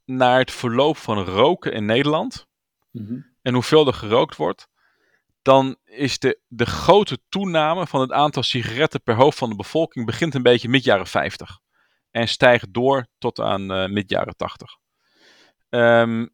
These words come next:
Speaker 1: mid jaren vijftig, begin jaren vijftig is het moment dat in Amerika de Surgeon General vaststelt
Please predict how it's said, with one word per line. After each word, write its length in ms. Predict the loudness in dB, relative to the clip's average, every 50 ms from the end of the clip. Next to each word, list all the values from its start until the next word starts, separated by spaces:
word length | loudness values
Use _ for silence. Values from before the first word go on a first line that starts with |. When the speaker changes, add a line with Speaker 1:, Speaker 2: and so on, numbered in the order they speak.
| _
Speaker 1:
mid 260 | -6 -2 0 0 4 4
jaren 200 | 4 4 4 0
vijftig, 380 | 0 2 2 2 0 -2 -4
begin 220 | -10 -6 -4 -2 -2
jaren 200 | -2 -2 -2 -2
vijftig 440 | 0 2 2 2 2 -2 -6 -10
is 120 | -8 -6 -6
het 80 | -6 -4
moment 460 | -4 -2 0 0 -2 -2 -4 -12 -18
dat 460 | _ -6 -2 0 0 0 _ -8 -20 _ _ _
in 120 | -4 -2
Amerika 480 | -2 2 2 2 2 2 0 2 0 2
de 80 | 2 0
Surgeon 440 | -2 0 0 0 0 -2 -4 0
General 340 | 2 2 2 4 2 -2 -2
vaststelt 680 | -2 2 2 2 2 2 -2 0 2 2 2 0 -4 -12